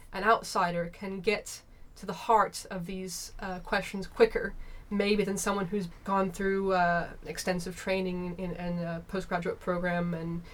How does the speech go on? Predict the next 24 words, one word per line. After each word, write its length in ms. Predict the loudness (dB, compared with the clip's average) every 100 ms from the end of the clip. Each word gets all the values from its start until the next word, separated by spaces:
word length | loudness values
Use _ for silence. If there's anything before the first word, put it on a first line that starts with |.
| -14 -4
years 260 | 0 0
of 80 | 0
research, 460 | -2 2 0 0 -4
years 180 | -4
of 60 | -2
being 160 | -4 -4
a 40 |
postdoc 440 | -4 -4 -2 -6
and 100 | -4
all 80 | -6
of 120 | -4
that. 220 | -8 -8 0
No, 140 | 0
sort 160 | 2 0
of 60 |
more 320 | 0 6 6
normal 420 | 8 8 8 6 0
development, 560 | 0 2 2 0 -4
more 200 | -4 -2
normal 300 | 0 0 0
education 560 | -6 -8 -6 -4 -4 -8
for 200 | -6 -6
a 40 |
physicist. 540 | -6 -8 -10 -12 -14